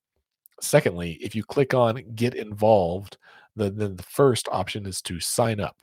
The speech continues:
Uh, you can sign up. It'll, I'll probably change it to say volunteer, but you can sign up to be a volunteer. W-,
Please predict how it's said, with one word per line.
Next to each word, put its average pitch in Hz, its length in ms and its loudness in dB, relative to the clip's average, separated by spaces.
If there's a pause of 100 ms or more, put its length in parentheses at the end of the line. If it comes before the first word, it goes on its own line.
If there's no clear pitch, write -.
(380)
Uh, 85 200 -6
you 104 120 -6
can 87 140 -8
sign 120 240 0
up. 110 180 2 (280)
It'll, 113 220 0 (140)
I'll 85 120 -6
probably 92 180 -6
change 78 200 -10
it - 80 -20
to - 80 -12
say 82 120 -6
volunteer, 78 460 -2
but 87 120 -8
you 113 120 -4
can 127 80 -2
sign 139 160 6
up 127 80 2
to 123 40 -6
be 120 120 2
a 110 40 4
volunteer. 101 720 0 (680)
W-, 147 180 -14